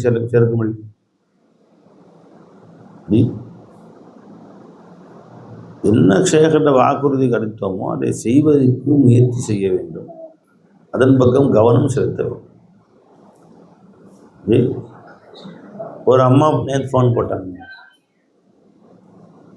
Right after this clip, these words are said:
ஜி, இந்த அம்மா, "சர்க்கார், நான் உங்கள்கிட்ட பையத்து வாங்கி ஒரு வருஷம் ஆச்சு, ஃபோன் மூலம் தான் பையத்து வாங்கினேன்." சரி,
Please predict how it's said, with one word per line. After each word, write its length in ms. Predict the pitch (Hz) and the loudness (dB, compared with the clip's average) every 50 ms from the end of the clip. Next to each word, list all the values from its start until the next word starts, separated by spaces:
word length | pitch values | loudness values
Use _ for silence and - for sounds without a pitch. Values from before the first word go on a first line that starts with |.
| - - - - - - - - - - - - - - 92 | -20 -20 -20 -20 -20 -20 -20 -20 -20 -20 -20 -18 -8 -2 0
ஜி, 100 | 107 123 127 - - - - - - - - - - - - - 57 - - - - - - - - - - _ _ _ _ _ _ _ _ _ _ _ _ _ _ _ - | 2 4 4 4 2 -2 -6 -8 -10 -8 -2 0 2 2 4 2 2 0 -2 -4 -8 -10 -12 -14 -18 -20 -20 _ _ _ _ _ _ _ _ _ _ _ _ _ _ _ -6
இந்த 100 | 131 135 139 | -2 0 0
அம்மா, 160 | 139 143 143 131 107 92 82 - - - - - - - - | 2 2 2 0 0 -2 -4 -8 -12 -18 -20 -20 -16 -8 -4
"சர்க்கார், 340 | 113 120 117 131 135 131 127 | 0 2 2 2 2 2 2
நான் 120 | 123 120 | 2 2
உங்கள்கிட்ட 240 | 120 117 107 101 107 101 | 2 0 0 -2 -2 0
பையத்து 320 | 107 120 131 135 123 117 123 123 | 0 2 2 2 2 2 0 0
வாங்கி 180 | 120 120 117 113 | 2 2 2 2
ஒரு 80 | 113 110 | 2 0
வருஷம் 260 | 104 101 - - 104 95 | 0 -2 -2 -6 -6 -6
ஆச்சு, 200 | 87 82 - - - _ _ _ _ _ _ _ _ _ _ _ _ _ - | -8 -10 -16 -20 -20 _ _ _ _ _ _ _ _ _ _ _ _ _ -2
ஃபோன் 220 | - 120 127 127 127 123 | 0 2 2 4 4 4
மூலம் 280 | 117 117 113 110 107 110 | 4 2 2 2 0 0
தான் 120 | 110 107 95 | 0 -2 -2
பையத்து 240 | 90 87 87 - - - | -4 -4 -6 -6 -10 -14
வாங்கினேன்." 120 | - - - - _ _ _ _ _ _ _ _ _ _ _ _ _ _ _ _ _ _ _ _ - - | -16 -18 -20 -20 _ _ _ _ _ _ _ _ _ _ _ _ _ _ _ _ _ _ _ _ -20 -18
சரி, 200 | - - - | -16 -16 -16